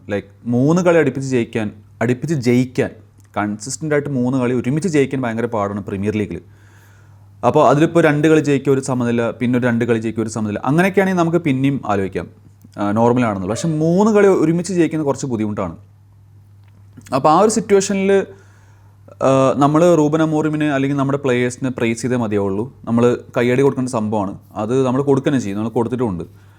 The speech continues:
ഞാനിവിടെ സംസാരിക്കാൻ പോകുന്നത് നമ്മൾ എങ്ങനെയാണ് ഇത്രയും കഷ്ടപ്പാടിൽ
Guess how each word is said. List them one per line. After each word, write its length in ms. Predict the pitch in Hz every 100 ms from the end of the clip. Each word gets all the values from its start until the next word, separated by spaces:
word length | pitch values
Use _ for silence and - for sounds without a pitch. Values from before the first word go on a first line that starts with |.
| - - - - - - - - 160
ഞാനിവിടെ 340 | 196 240 233
സംസാരിക്കാൻ 460 | 208 160 180 170 180
പോകുന്നത് 300 | 160 151 147 151
നമ്മൾ 260 | 127 139 170 131
എങ്ങനെയാണ് 520 | 120 139 151 143 127 127 - 120
ഇത്രയും 360 | - 139 143 139
കഷ്ടപ്പാടിൽ 600 | 110 - 135 - 139 143